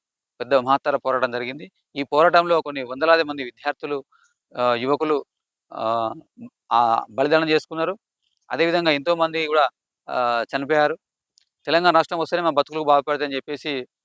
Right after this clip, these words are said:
అందరూ కూడా, సబ్బండ వర్గాల ప్రజలు కూడా, ఆ, ఒక్-, ఒక్క తాటిపైకి వచ్చి, రోడ్ల మీదకి వచ్చి కొట్లాడే ఒక సందర్భం ఉన్నది.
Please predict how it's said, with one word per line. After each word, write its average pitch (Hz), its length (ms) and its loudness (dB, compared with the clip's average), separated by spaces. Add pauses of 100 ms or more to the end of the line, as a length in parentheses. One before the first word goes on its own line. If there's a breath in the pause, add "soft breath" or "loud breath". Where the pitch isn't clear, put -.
(120)
అందరూ 151 220 2
కూడా, 160 140 4
సబ్బండ 147 340 0
వర్గాల 147 320 2
ప్రజలు 151 320 -2
కూడా, 160 320 2 (320)
ఆ, 127 180 2
ఒక్-, 123 260 -4
ఒక్క 135 460 2 (380)
తాటిపైకి 143 400 0
వచ్చి, 160 380 -4 (340)
రోడ్ల 143 180 -2
మీదకి 156 200 -2
వచ్చి 151 300 -6 (380)
కొట్లాడే 147 340 2 (120)
ఒక 127 300 0 (340)
సందర్భం 147 340 -2
ఉన్నది. 156 280 -4